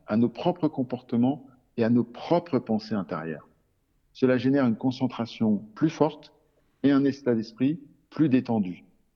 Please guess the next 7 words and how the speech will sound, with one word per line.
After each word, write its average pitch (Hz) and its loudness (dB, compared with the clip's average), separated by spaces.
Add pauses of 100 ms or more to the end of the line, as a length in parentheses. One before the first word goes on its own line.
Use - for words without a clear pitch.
(220)
C'est - 2
bien 127 2
cette 95 -8
réduction 147 0
de 101 -2
stress - -4
négatif 104 0